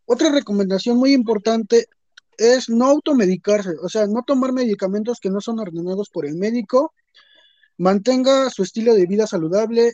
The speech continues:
evitar el sobrepeso, hacer ejercicio físico,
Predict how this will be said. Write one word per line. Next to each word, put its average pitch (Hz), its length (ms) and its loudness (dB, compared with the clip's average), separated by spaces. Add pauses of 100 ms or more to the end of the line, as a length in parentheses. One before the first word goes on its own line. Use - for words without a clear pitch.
evitar 190 380 -4
el 208 80 0
sobrepeso, 220 920 -2
hacer 208 260 -2
ejercicio 202 500 -4
físico, 226 680 -4